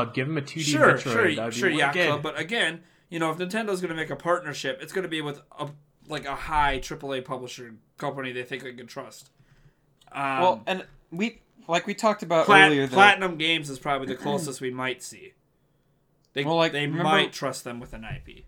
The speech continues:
Speaker 3: Like, ki-, I kind of view it as the same thing, like, when we talk about fan games, um, is that Nintendo is so protective of their I P and their property that,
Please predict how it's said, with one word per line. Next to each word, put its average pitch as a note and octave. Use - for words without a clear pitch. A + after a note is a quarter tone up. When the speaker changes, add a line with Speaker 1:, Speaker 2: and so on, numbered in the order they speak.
Speaker 3:
Like, -
ki-, -
I F3
kind A3+
of G#3
view F#3+
it F3
as E3
the D3
same D#3
thing, C#3+
like, C3+
when C3
we C3
talk C3
about B2+
fan C3
games, C3+
um, A#2+
is C3
that C#3
Nintendo F3
is E3
so D3+
protective C#3+
of B2+
their B2
I B2+
P B2+
and B2
their A#2+
property C#3
that, C3